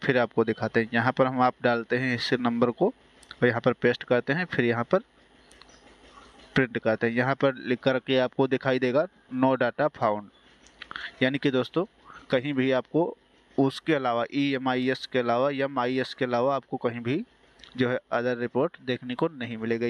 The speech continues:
यहाँ पर आप केवल जो है, केवल उन, उन लोगों को देख सकते हैं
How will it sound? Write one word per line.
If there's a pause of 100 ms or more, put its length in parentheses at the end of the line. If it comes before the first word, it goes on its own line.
(140)
यहाँ
पर
आप
केवल
जो
है, (760)
केवल
उन, (140)
उन
लोगों
को
देख
सकते
हैं